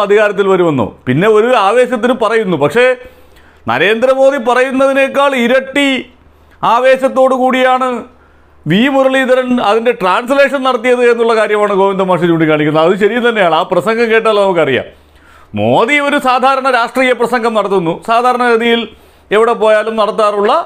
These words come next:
സ്ഥിരം തള്ളലുകൾ. ഭരണമില്ലാത്ത സ്ഥലത്താണെങ്കിൽ "ഞങ്ങൾ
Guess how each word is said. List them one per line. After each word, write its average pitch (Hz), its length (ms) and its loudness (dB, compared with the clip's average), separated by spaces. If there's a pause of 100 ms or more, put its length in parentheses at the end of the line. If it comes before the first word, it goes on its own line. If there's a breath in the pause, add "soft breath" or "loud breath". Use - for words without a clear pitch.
(220)
സ്ഥിരം 262 280 0 (100)
തള്ളലുകൾ. 214 460 0 (720 soft breath)
ഭരണമില്ലാത്ത 240 600 0
സ്ഥലത്താണെങ്കിൽ 233 600 0
"ഞങ്ങൾ 269 160 0